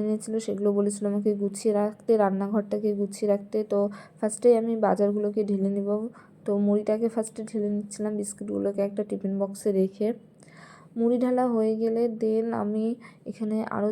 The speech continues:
যেসব বাজার আছে, বিস্কিট, সয়াবিন, সেগুলোকে ঠিকঠাক জায়গা মতো রেখে দিচ্ছিলাম। মুড়ি ঢালা হয়ে গেলে ফার্স্টে আমি দুধটাকে গরম করতে বসাবো, আর তার সাথে সাথে ভাত, আর যেহেতু আজকে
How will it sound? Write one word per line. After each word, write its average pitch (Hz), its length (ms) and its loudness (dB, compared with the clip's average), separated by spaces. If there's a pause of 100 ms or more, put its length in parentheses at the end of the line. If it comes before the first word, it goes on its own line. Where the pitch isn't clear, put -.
যেসব 220 280 -2 (100)
বাজার 202 340 0
আছে, 202 140 -4 (100)
বিস্কিট, 202 420 -6 (100)
সয়াবিন, 196 360 2 (100)
সেগুলোকে 202 440 -2 (100)
ঠিকঠাক 208 340 -4 (100)
জায়গা 190 320 0
মতো 196 160 -2 (100)
রেখে 196 220 -2
দিচ্ছিলাম। 202 440 -2 (120)
মুড়ি 214 280 -2
ঢালা 226 260 0
হয়ে 202 220 -2
গেলে 208 240 0
ফার্স্টে 202 320 -6 (120)
আমি 220 120 -2 (100)
দুধটাকে 208 440 -4 (100)
গরম 190 200 0 (120)
করতে 196 220 -4 (100)
বসাবো, 190 400 0 (1120)
আর 196 60 0 (100)
তার 202 180 2
সাথে 220 260 -2
সাথে 226 180 0 (160)
ভাত, 202 320 0 (120)
আর 208 80 4 (280)
যেহেতু 214 300 0
আজকে 220 180 -2